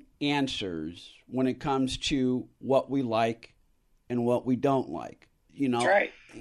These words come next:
Speaker 1: there, there are no right or wrong answers. And as we talk about many times in our program, even something that may not be Tiffany level, there's,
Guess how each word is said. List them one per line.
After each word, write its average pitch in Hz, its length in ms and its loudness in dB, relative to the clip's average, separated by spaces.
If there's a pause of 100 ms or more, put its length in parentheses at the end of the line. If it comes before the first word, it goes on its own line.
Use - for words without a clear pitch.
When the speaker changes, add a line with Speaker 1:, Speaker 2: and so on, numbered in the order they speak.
Speaker 1:
there, 147 280 4
there 156 260 4
are 165 80 6
no 170 220 6
right 180 260 6
or 202 80 0
wrong 220 320 4
answers. 381 480 0 (180)
And 170 680 4 (100)
as 151 240 2
we 175 140 -6
talk 185 280 -2
about 165 380 2
many 156 260 2
times 151 440 -2
in 151 100 0
our 156 100 0
program, 139 640 -2
even 226 340 -2
something 214 500 0
that 160 140 4
may 170 280 2
not 160 340 2
be 139 140 0
Tiffany 170 540 0
level, 131 440 4
there's, 151 340 4